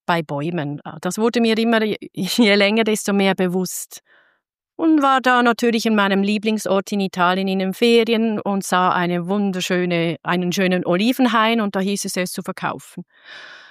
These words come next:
Und wenn man dann ein bisschen spinnt, ein bisschen crazy ist,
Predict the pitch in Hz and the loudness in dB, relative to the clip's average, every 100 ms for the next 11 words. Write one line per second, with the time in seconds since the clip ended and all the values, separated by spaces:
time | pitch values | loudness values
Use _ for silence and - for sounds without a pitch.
0 | _ _ _ _ _ 233 302 - - - | _ _ _ _ _ -4 -4 -6 -8 -10
1 | 220 240 220 233 220 202 190 185 165 - | -2 2 4 2 2 2 0 -2 -6 -8
2 | 175 - 269 277 233 196 196 208 - 220 | -8 -4 -2 -2 -4 -6 -6 -8 -4 -2
3 | 226 - 202 202 - - - | -2 -2 -6 -6 -12 -16 -16